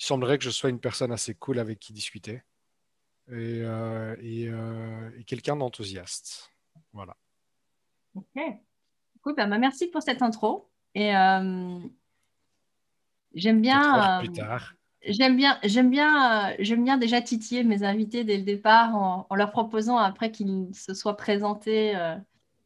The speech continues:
Speaker 2: euh, à leur manière, de leur proposer une sorte de jeu, euh,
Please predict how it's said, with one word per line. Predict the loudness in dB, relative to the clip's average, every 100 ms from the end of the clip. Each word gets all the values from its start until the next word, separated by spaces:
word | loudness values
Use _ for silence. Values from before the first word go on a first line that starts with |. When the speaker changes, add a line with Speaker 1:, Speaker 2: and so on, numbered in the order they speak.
| _ _ -8
Speaker 2:
euh, | -2 -2 -2 -6 -8 -8 -12 _ _ -2
à |
leur | -2 2
manière, | 2 2 4 6 4 2 -4
de | -2
leur | -2 -2
proposer | -6 -4 0 0
une | 0
sorte | -2 -2
de | -2
jeu, | -2 -2 -2 -4 -10 _ _ _ _ -4
euh, | -2 0 -2 -6 -10 -12